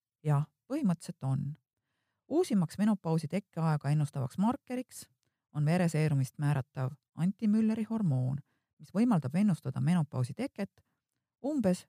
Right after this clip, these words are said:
viis-kuus aastat ette. Kõiksugused keskkonnategurid, sotsiaalmajanduslikud faktorid,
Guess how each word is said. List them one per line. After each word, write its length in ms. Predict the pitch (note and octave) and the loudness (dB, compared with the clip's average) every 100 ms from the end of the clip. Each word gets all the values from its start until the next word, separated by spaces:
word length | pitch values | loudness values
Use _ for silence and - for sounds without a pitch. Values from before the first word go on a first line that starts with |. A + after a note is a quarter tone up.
| - | -2
viis-kuus 560 | D#3+ D#3 - C#3 C#3 A#2 | -2 -2 -2 -2 0 -2
aastat 320 | B2+ - - A2+ | -4 -6 -8 -10
ette. 380 | - _ - - _ _ _ _ _ _ _ _ | -12 _ -12 -12 _ _ _ _ _ _ _ _
Kõiksugused 480 | G3 - D#3+ D#3 C#3+ | -4 0 0 0 0
keskkonnategurid, 1000 | A#3 C4 - - A#3 A#3 A#3+ A#3 A#3 A3+ | 0 0 -2 2 2 2 -2 -2 -2 -4
sotsiaalmajanduslikud 920 | - - E3 D#3+ C#3+ C#3 C3+ C#3+ - - | -8 -2 2 2 2 2 -2 -6 -8 -4
faktorid, 680 | B3 - - F3+ F3 - | -4 -4 -6 -2 -2 -4